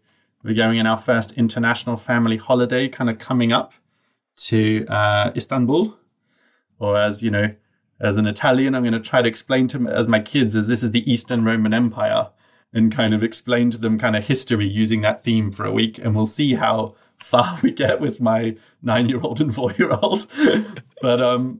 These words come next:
but, you know, it's nice to go traveling again as a family, uh, beyond where we live in the English countryside. I think those two pieces. And then also, you know, I, I guess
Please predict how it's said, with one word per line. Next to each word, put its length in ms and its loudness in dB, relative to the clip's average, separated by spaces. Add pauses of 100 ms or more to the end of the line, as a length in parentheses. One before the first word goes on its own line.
(120)
but, 160 0
you 100 -6
know, 140 4
it's 400 -2
nice 240 2
to 80 -8
go 200 2
traveling 460 0
again 260 0
as 120 0
a 80 2
family, 600 0 (600)
uh, 220 2
beyond 460 0
where 200 -4
we 100 -2
live 240 0
in 120 -2
the 200 0
English 280 0
countryside. 720 0 (680)
I 80 2
think 100 0
those 220 0
two 120 -2
pieces. 360 -2
And 120 2
then 120 0
also, 520 2 (380)
you 100 -2
know, 60 2
I, 220 2
I 60 0
guess 380 0